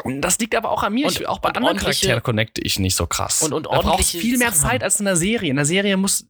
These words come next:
Speaker 1: hast du viel weniger
Speaker 2: Die Se-,
Speaker 1: Zeit.
Speaker 2: nein, in der
Speaker 1: Und
Speaker 2: Serie
Speaker 1: dann
Speaker 2: hast du gerade viel mehr Zeit, weil du dir die Zeit lassen könntest.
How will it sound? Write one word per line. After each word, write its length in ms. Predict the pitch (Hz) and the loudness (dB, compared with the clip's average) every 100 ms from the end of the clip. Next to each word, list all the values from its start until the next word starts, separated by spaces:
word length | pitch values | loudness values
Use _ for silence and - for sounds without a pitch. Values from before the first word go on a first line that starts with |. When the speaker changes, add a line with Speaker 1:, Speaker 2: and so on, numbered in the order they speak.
| - | -4
Speaker 1:
hast 160 | 175 185 | 0 2
du 60 | 190 | 2
viel 320 | 208 233 226 | 0 0 0
weniger 260 | 220 208 | 0 0
Speaker 2:
Die 160 | 202 214 | 0 2
Se-, 280 | 202 165 196 | 2 2 -2
Speaker 1:
Zeit. 60 | 135 | 0
Speaker 2:
nein, 240 | 240 277 | 0 0
in 100 | 165 | 0
der 100 | 165 | 0
Speaker 1:
Und 40 | 156 | 0
Speaker 2:
Serie 140 | 240 170 | 0 2
Speaker 1:
dann 140 | 175 | 0
Speaker 2:
hast 140 | 170 | 0
du 60 | 170 | -2
gerade 260 | - 180 - | -2 -2 -2
viel 180 | 190 | -2
mehr 320 | 175 202 262 254 | 0 0 0 0
Zeit, 400 | - 101 90 - | 0 0 0 2
weil 140 | 131 | 2
du 60 | 135 | 0
dir 100 | 135 | -2
die 100 | 131 | -2
Zeit 220 | 147 131 | -2 -2
lassen 260 | 135 135 135 | -2 -2 -2
könntest. 640 | 202 277 - - - | -2 0 0 -2 -4